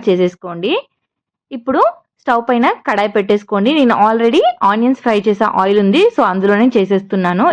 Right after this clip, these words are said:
ఇప్పుడు కొంచెం ఆయిల్‌లో సాజీరా, అలానే ఆకు, కొంచెం కసూరి మేతి. కసూరి మేతి వేయడం వల్ల టేస్ట్ అయితే ఇంకా చాలా బాగుంటుంది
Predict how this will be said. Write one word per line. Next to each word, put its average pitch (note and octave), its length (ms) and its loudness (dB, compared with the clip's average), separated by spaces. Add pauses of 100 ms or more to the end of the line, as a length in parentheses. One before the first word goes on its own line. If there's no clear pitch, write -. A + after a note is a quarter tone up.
(100)
ఇప్పుడు A#3+ 280 -2
కొంచెం A3 260 0 (140)
ఆయిల్‌లో G3+ 280 2 (500)
సాజీరా, A3 500 0 (180)
అలానే G3 300 -2 (240)
ఆకు, G3+ 240 0 (140)
కొంచెం C#4+ 300 0 (140)
కసూరి D4 460 2
మేతి. G3+ 260 0 (600)
కసూరి E4 400 2
మేతి C4 300 0
వేయడం A#3 340 2
వల్ల G#3 180 0 (220)
టేస్ట్ B3+ 320 2
అయితే A#3+ 160 2 (140)
ఇంకా A#3 260 2
చాలా A#3+ 320 0
బాగుంటుంది G#3 420 0